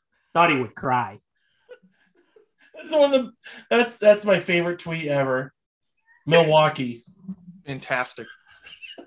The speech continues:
Speaker 1: Yeah. Milwaukee.
Speaker 2: <laughs> Uh,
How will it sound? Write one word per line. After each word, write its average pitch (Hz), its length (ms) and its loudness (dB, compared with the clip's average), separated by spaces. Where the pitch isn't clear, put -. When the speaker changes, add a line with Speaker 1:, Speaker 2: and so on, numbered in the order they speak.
Speaker 1:
Yeah. - 220 -4
Milwaukee. 170 760 4
Speaker 2:
<laughs> 151 140 -14
Uh, 160 280 2